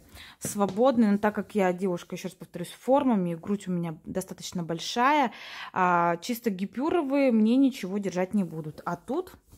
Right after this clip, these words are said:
с небольшим корсетиком, то есть высокая, ам, как вот сказать, фиксация. Высокая лента под грудью, широкая сзади резиночка. Она идет как маечка. Посмотрите, тут нету,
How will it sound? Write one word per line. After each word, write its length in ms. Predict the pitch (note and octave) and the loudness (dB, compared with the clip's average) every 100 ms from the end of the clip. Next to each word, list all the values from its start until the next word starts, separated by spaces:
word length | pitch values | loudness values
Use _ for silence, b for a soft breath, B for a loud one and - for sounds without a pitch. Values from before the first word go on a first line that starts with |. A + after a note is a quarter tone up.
| B B B | B B B
с 100 | - | 2
небольшим 420 | A3 G3 F#3 C#4+ C#4+ | 4 4 2 2 2
корсетиком, 720 | B3+ G#3 G3+ D#3+ - E3+ E3 | 2 0 -2 -4 -6 -8 -6
то 160 | F3+ | -4
есть 240 | F#3+ F3+ - | -4 -4 -8
высокая, 840 | F#3+ - B3+ C#4+ - B3 F#3+ E3+ B B B | -4 -2 2 2 2 2 2 0 B B B
ам, 1200 | - F3 E3 E3 E3 E3 D#3 D3+ D3+ D3 - D3+ C#3+ B - | -4 0 0 -2 -4 -6 -6 -4 -6 -6 -8 -8 -10 B -14
как 240 | F#3 F3 | -12 -10
вот 120 | E3 | -10
сказать, 460 | - E3 D#3 D3+ - - _ - | -8 -8 -4 -4 -6 -16 _ -6
фиксация. 920 | A3+ - A#3 G#3 F#3+ - E3+ D#3 D3 _ _ _ _ _ _ | -4 0 4 4 2 -4 -6 -6 -10 _ _ _ _ _ _
Высокая 480 | G3+ A#3 C4+ C4 G#3+ | 2 4 2 4 4
лента 400 | G#3+ G#3+ G#3 E3+ | 6 4 2 -4
под 260 | - G#3+ G#3+ | -2 0 0
грудью, 400 | G#3 F3 E3+ G#3 | 0 -2 -4 -6
широкая 720 | - A3+ A#3 G#3 G#3+ F#3 F3+ | -2 0 2 2 0 -2 -2
сзади 300 | F#3 F3+ F3 | 0 0 0
резиночка. 880 | G3+ A3 G3+ F#3+ F3 F3 - A#3 A#3+ | -2 0 0 0 0 -4 0 2 4
Она 320 | G#3 A3 G3+ G3+ | 4 4 4 2
идет 280 | F3+ F3 - | 0 -2 2
как 240 | B3+ - | 2 4
маечка. 580 | A3 F#3+ E3 E3 - F#3+ | 4 4 2 -2 -10 -12
Посмотрите, 540 | G3+ G#3+ G#3 G3 F#3+ | -6 -4 -2 -4 -6
тут 180 | F#3 G3+ | -8 -4
нету, 400 | G#3+ G#3+ F#3+ | -2 -2 -6